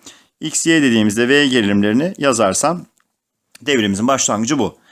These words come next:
Şimdi buna göre hangileri doğru? Bir, tüm anahtarlar kapalı iken bütün, e, ampuller ışık verir. Hayır, vermez. Çünkü Z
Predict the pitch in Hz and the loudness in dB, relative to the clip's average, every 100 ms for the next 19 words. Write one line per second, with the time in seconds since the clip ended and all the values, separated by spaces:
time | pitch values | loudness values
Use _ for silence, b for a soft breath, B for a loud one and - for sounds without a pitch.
0 | b b b - 151 180 208 185 156 185 | b b b -8 -2 0 2 2 2 0
1 | 180 180 170 147 113 151 107 - _ _ | 2 0 2 0 2 0 -2 -8 _ _
2 | _ - 180 214 - 139 143 135 - 127 | _ -4 -2 -2 0 2 2 0 0 0
3 | 131 165 170 135 - 143 160 143 135 139 | 2 0 -2 -6 -2 0 0 -2 -2 -2
4 | 147 135 - 175 - b b b - 117 | -2 -4 -6 -6 -8 b b b -4 -2
5 | - 143 139 143 135 - - 104 87 - | 0 0 0 -2 0 -2 -2 -4 -4 -8
6 | - 90 85 - - - - 92 87 95 | -6 -4 -4 -8 -10 -12 -8 -6 -4 -6
7 | 113 - - 92 87 78 | -6 -8 -8 -8 -8 -6